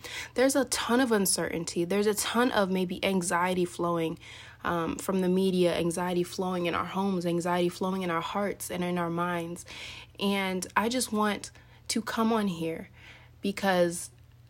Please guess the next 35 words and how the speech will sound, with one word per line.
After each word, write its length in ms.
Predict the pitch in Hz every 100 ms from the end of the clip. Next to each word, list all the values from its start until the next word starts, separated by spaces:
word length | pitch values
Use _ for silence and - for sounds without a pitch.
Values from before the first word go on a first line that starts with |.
| - - - -
having 380 | 208 262 311
this 160 | 285 -
platform 480 | - 226 - 226 208
has 220 | 208 185
given 300 | 208 202 233
me 100 | 233
a 80 | 196
responsibility 1120 | 185 - 190 180 185 170 185 190 175 175 - - - - -
to 540 | - - 208 196 185 - - - - -
talk 320 | 226 269 -
to 180 | - 202
you, 420 | 170 160 - 202
to 400 | - 220 214 196 -
heal 480 | - 240 254 233
with 520 | 196 180 208 208 - 185
you, 200 | 175 185
to 200 | - 208
go 240 | - 247
on 180 | 277 269
the 100 | 214
journey 380 | 180 190 185 -
of 120 | 180
healing 480 | - 196 180 170 175
with 280 | 170 - 165
you. 220 | 165 - - - - - -
And, 580 | 202 208 196 190 180 - -
um, 460 | 185 190 - 202 - - - -
I 100 | 220
just 260 | 226 294 -
want 240 | 226 247 -
to 120 | 226
explore 560 | 190 - - 190 185
kind 260 | 175 - 196
of 160 | 180 170
what 340 | 190 180